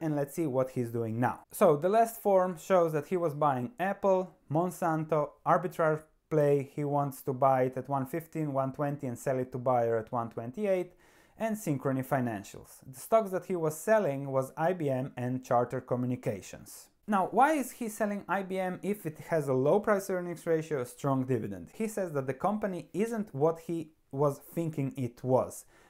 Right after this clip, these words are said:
because he wants growth, return, high return on invested capital, and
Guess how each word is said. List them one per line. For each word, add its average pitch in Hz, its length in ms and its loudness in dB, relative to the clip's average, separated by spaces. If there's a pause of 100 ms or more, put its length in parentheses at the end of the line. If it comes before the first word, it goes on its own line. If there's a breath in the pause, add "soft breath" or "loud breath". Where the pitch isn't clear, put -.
because 127 360 -4
he 180 200 -4
wants 139 380 0
growth, 156 480 4 (220 soft breath)
return, 160 540 0
high 151 140 4
return 156 440 2
on 143 120 -4
invested 143 520 -4
capital, 123 600 0 (680 loud breath)
and 131 320 -2